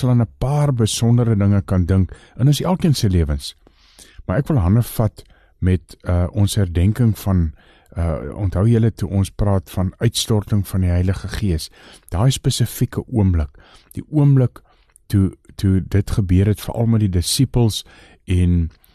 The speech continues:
uh, na Jesus se opstanding, en hoe die uitstorting van die Heilige Gees 'n, 'n, 'n baie prominente insident was in daardie tyd, maar ook vandag.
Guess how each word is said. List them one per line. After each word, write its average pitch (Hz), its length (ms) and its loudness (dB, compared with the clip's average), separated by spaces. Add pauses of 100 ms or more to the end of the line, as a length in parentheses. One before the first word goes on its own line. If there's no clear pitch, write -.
(260)
uh, 90 160 2
na 90 300 2
Jesus 90 360 0
se 87 100 -6
opstanding, 82 640 -4 (800)
en 85 120 0
hoe 82 140 2
die - 160 -4
uitstorting 107 800 -2 (300)
van 92 160 -2
die 85 100 2
Heilige 95 380 0
Gees 98 420 -2
'n, 85 100 -4 (420)
'n, 90 200 -2
'n 85 240 -6
baie 113 300 2
prominente 95 840 0
insident 90 640 -4
was - 300 -8 (440)
in 87 140 0
daardie 87 340 0
tyd, - 340 -6 (240)
maar 151 140 -4
ook 170 220 -2
vandag. 120 460 -4